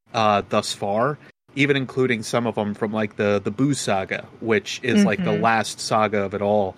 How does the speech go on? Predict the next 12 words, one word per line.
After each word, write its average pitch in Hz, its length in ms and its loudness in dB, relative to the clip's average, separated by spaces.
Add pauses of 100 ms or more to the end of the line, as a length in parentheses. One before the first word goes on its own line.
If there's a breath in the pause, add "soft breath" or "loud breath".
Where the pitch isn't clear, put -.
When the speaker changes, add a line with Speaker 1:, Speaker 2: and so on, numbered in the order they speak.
(340 loud breath)
Speaker 1:
And 127 120 0
even 147 220 0
then, 135 380 0
like, 110 240 -2
the, 110 280 2 (180)
the, 110 180 0 (140)
the 120 80 0
bits - 400 -2
that - 160 -2
were 127 120 0
supposed - 640 -4
to 123 160 -4